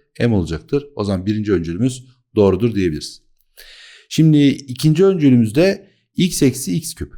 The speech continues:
Şimdi ben bunu bir düzenleyeyim. O zaman bir x var.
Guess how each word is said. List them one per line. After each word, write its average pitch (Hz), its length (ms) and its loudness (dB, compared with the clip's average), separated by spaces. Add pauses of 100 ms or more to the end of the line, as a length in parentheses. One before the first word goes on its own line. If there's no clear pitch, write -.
Şimdi 135 300 -2
ben 180 220 2
bunu 160 160 0
bir 147 120 -8
düzenleyeyim. 135 680 -2 (280)
O 131 100 0
zaman 143 300 0
bir - 100 -10
x - 360 -10
var. 123 380 0